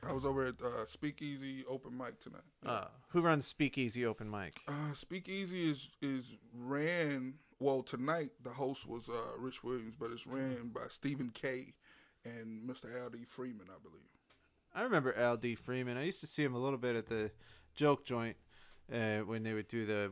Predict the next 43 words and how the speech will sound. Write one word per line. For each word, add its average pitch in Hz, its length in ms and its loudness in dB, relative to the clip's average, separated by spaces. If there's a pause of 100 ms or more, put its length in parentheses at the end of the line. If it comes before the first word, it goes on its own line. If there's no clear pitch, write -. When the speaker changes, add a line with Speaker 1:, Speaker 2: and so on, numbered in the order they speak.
(180)
Speaker 2:
Wednesday 113 560 2
workshop 117 580 0
and 101 80 -8
open 107 220 -6
Speaker 1:
Right, 110 160 0
Speaker 2:
mic. 104 140 -4
And 117 80 -2
I, 113 60 2
Speaker 1:
right. 117 100 -2
Speaker 2:
I 127 40 0
remember 123 260 0
him, 110 320 -6
and 117 140 -6
he's 113 180 -6
been 107 200 -10
doing 104 240 -2
stand-up 104 420 -6
for 107 200 -8
something 110 220 -10
like 101 120 -8 (120)
thirty 110 260 0
years 110 500 -4
or - 80 -12
Speaker 1:
Yeah, 135 160 -8
Speaker 2:
something, 117 240 -4
maybe 113 240 0
Speaker 1:
he's 110 80 2
Speaker 2:
even 107 160 -4
more 110 240 0
than 110 180 -6
that. 117 220 -2 (260)
Speaker 1:
He's 175 180 -4
a 180 60 0
senior 233 340 0
statesman 160 680 2
here 147 220 0
in 127 100 -4
Houston, 113 540 -8 (140)
Speaker 2:
Yeah. 110 280 0
Speaker 1:
as, - 200 -10 (100)
as 117 420 -6 (100)
would 117 380 -8
be 107 600 -12